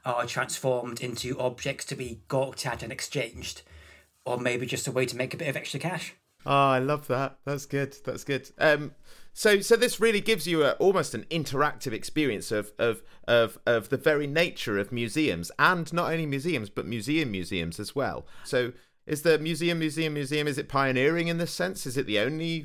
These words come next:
Speaker 2: the one in Toronto, is it the only museum, museum, museum?
Speaker 1: Uh, currently, the, <clears throat> uh, Toronto Museum, Museum, Museum is the only museum, museum, museum. Uh, the Institute is looking into founding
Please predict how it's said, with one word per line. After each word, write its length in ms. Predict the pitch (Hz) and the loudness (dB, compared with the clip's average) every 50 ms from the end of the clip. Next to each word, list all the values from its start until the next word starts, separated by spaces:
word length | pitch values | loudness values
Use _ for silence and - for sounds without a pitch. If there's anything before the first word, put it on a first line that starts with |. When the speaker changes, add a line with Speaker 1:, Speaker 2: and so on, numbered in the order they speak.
| - | -6
Speaker 2:
the 100 | - 143 | -4 -2
one 140 | 143 175 175 | 0 2 2
in 80 | 160 139 | 0 0
Toronto, 460 | - - 151 147 143 131 - - 92 | -2 -2 -2 0 0 -2 -2 -2 -2
is 100 | 92 104 | -2 -2
it 80 | 120 | -2
the 140 | - 131 139 | -4 -2 -2
only 200 | 143 147 135 117 | -2 -2 -4 -4
museum, 440 | 95 92 90 90 - 90 87 82 82 | -4 -4 -4 -4 -2 -2 -2 -2 -2
museum, 340 | 82 82 - 87 87 82 78 | -4 -4 -4 -4 -4 -4 -4
museum? 440 | 76 76 71 78 76 71 64 - - - - - - - - - - - - - - - - _ - | -6 -6 -6 -6 -6 -6 -6 -8 -12 -18 -20 -20 -20 -20 -20 -20 -20 -20 -20 -20 -20 -20 -16 _ 4
Speaker 1:
Uh, 160 | 156 156 156 156 | 4 4 4 2
currently, 720 | - - 190 190 196 196 196 170 156 156 147 143 135 127 | 4 6 8 8 8 8 4 2 2 2 4 4 2 2
the, 600 | 120 135 139 131 131 127 127 120 113 120 - - - | 2 2 2 2 2 0 -2 -4 -6 -8 -6 -6 -4
<clears throat> 180 | - - 135 - - _ _ _ _ _ _ _ _ _ _ _ - _ - | -4 -4 -4 -6 -12 _ _ _ _ _ _ _ _ _ _ _ -20 _ -2
uh, 120 | - 147 131 | 0 0 0
Toronto 600 | 120 - - 160 143 143 139 131 - 143 135 131 | 0 0 2 4 4 4 4 2 2 2 4 4
Museum, 520 | 127 131 131 120 - 139 139 135 131 123 127 | 2 0 0 -2 -2 -2 0 0 0 0 0
Museum, 400 | 131 123 - 117 127 123 123 123 | -2 -2 -2 -2 -2 -2 -2 -2
Museum 640 | 123 123 113 110 120 120 123 127 117 113 104 98 - _ _ _ _ - | -4 -4 -4 -4 -2 0 0 0 0 -2 -6 -8 -10 _ _ _ _ 0
is 260 | 143 139 120 110 110 | 2 2 2 0 0
the 180 | 120 127 139 135 | 0 0 0 2
only 580 | 135 131 127 123 123 127 127 123 113 101 - - - | 2 0 0 0 -2 -4 -6 -8 -10 -12 -12 -12 -8
museum, 480 | 123 127 113 113 127 131 131 123 117 | -6 -4 -2 -2 0 0 0 -2 -4
museum, 380 | 113 123 113 107 117 120 113 113 | -4 -6 -6 -4 -4 -4 -4 -4
museum. 480 | 113 107 - 127 127 - - 113 101 95 - _ _ _ _ - - - - - - - - _ - | -4 -6 -6 -6 -6 -8 -8 -10 -12 -14 -18 _ _ _ _ -20 -20 -20 -20 -20 -20 -20 -10 _ 2
Uh, 120 | 143 139 | 2 4
the 240 | 143 156 160 156 - | 4 4 2 2 2
Institute 920 | 160 165 196 - - - - 175 175 - - 151 123 123 117 - - - - | 2 4 4 2 0 0 0 2 2 2 2 2 0 0 -4 -8 -12 -10 -6
is 220 | 135 135 131 123 - | -4 -4 -2 -2 -2
looking 480 | 135 139 135 - - 147 135 123 131 135 | 0 0 0 0 2 2 2 2 2 0
into 320 | 139 135 131 - - 135 | -2 -2 -4 -2 -4 -4
founding 720 | 123 - 131 123 127 127 123 131 123 123 120 117 113 98 | -2 0 2 2 2 2 0 0 0 0 -2 -4 -6 -8